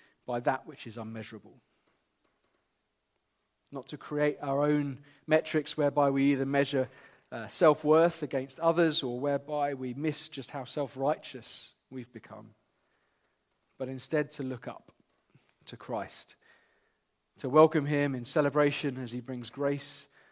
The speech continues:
and forgiveness, and then respond in praise, with obedience, and in gratitude. Let's pray.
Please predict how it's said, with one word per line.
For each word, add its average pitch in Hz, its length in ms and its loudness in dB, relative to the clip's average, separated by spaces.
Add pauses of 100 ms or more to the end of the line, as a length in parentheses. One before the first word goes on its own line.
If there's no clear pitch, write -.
(240)
and 123 140 -10
forgiveness, 123 840 -12 (1500)
and 117 120 -10
then 120 140 -10
respond 123 560 -6
in 107 140 -12
praise, 127 640 -8 (960)
with 110 120 -16
obedience, 120 800 -10 (580)
and 107 140 -14
in 104 60 -14
gratitude. - 640 -18 (2000)
Let's - 140 -20
pray. - 180 -20